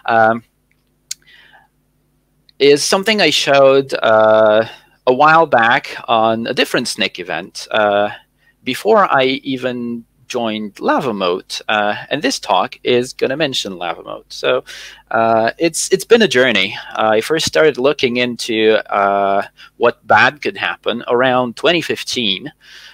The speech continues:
Uh, and the, the number of bad things that can happen was just increasing. Uh, so let's not focus on vulnerable dependencies this time. Let's focus on malicious dependencies. Uh, there can be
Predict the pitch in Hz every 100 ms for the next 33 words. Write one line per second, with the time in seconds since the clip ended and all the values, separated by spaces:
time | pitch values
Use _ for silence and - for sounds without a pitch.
0 | - - 107 107 - - - 180 180 185
1 | 196 190 170 185 208 202 143 123 139 -
2 | 117 117 - - 107 101 110 127 110 107
3 | 110 - 98 - 98 92 - 95 - -
4 | - - 110 - 127 123 - - 123 120
5 | 127 180 214 - 127 113 101 82 - -
6 | - - 110 101 101 101 104 - 120 131
7 | 113 104 110 101 156 165 113 - 92 -
8 | - - - 113 160 160 - - 156 156
9 | 160 147 - 120 120 113 113 117 - -
10 | 117 185 - 131 - - 101 98 92 -
11 | 87 87 - - 107 104 104 143 151 -
12 | 160 156 147 147 147 139